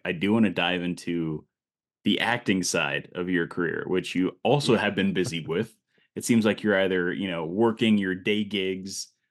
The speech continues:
Speaker 1: uh, or filming your own stuff, or you're acting. You know, like, you, you went to, what, like, San Diego and, like,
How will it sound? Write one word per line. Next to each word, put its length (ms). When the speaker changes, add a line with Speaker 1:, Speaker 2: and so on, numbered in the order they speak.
Speaker 1:
uh, 200
or 180
filming 720
your 180
own 120
stuff, 420
or 340
you're 680
acting. 480
You 100
know, 80
like, 160
you, 160
you 100
went 140
to, 160
what, 280
like, 160
San 240
Diego 600
and, 140
like, 100